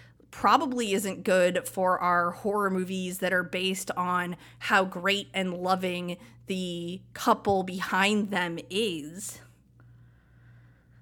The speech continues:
To be fair to Lorraine, Lorraine Warren's attorney, Garrett Barkin, says the family has no knowledge of the alleged conduct, and his client, now ninety, is in declining health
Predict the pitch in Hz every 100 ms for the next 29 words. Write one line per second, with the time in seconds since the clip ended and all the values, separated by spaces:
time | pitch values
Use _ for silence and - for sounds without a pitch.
0 | - - - _ - - 285 269 311 269
1 | 240 262 269 226 214 226 240 208 185 190
2 | 208 202 190 208 220 196 202 208 208 190
3 | 190 214 220 240 240 226 185 185 - 202
4 | 214 208 185 190 262 226 185 196 202 190
5 | 202 220 226 233 233 226 233 240 196 233
6 | 247 214 196 160 180 185 180 - - 185
7 | 180 180 - 175 175 170 175 180 196 226
8 | 220 220 220 233 190 196 196 226 214 262
9 | 240 180 156 190 196 190 190 240 285 311
10 | 311 233 220 220